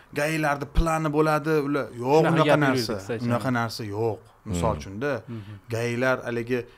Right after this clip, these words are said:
Speaker 1: bekorchilikdan to'xtatib turib, anaqa qilmaydi.
Speaker 2: Shunaqa. Men
Speaker 1: Gai
Speaker 2: noto'g'ri gap
Speaker 1: to'xtatadi,
Speaker 2: aytdim.
Speaker 1: misol uchun, "Aka, jarimangizni tekshirib qo'ying". A, to'lab qo'yish kerak. O'sha
Speaker 2: Tanish-
Speaker 1: jarima to'lansa, odamlar pensiya oladi.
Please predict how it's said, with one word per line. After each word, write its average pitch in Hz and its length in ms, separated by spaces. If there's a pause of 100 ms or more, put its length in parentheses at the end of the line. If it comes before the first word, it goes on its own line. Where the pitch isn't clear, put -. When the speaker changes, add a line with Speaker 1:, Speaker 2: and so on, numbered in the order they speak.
(120)
Speaker 1:
bekorchilikdan 131 880
to'xtatib 127 480
turib, 131 240
anaqa 113 300
qilmaydi. 101 320 (180)
Speaker 2:
Shunaqa. 120 300
Men 120 140
Speaker 1:
Gai 147 120
Speaker 2:
noto'g'ri 170 340
gap 180 120
Speaker 1:
to'xtatadi, 180 320
Speaker 2:
aytdim. 214 100 (340)
Speaker 1:
misol 156 300
uchun, 180 200 (600)
"Aka, 120 220 (180)
jarimangizni 127 460
tekshirib 120 400
qo'ying". 98 220 (120)
A, 107 100
to'lab 131 400
qo'yish 151 260
kerak. 110 260 (160)
O'sha 127 140
Speaker 2:
Tanish- 131 100
Speaker 1:
jarima 156 400
to'lansa, 156 720 (360)
odamlar 131 460
pensiya 127 360
oladi. 101 380